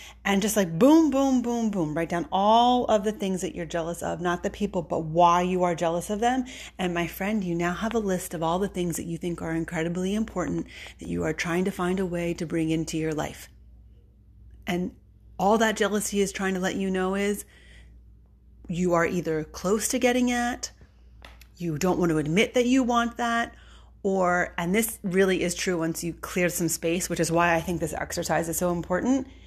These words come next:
Then when you see someone, if you're moved past stagnancy and you're just kind of, like, close to the achievement, like, you're like, "Okay, I'm grooving, I'm grooving," you know, like, you're in that, more that grooving phase, like, "Okay,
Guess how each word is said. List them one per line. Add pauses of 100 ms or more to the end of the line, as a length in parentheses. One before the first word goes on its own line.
(640)
Then
when
you
see
someone,
if
you're
moved
past
stagnancy
and
you're
just
kind
of,
like,
close
to
the
achievement,
like,
you're
like,
"Okay,
I'm
grooving,
I'm
grooving,"
you
know,
like,
you're
in
that,
more
that
grooving
phase,
like,
"Okay,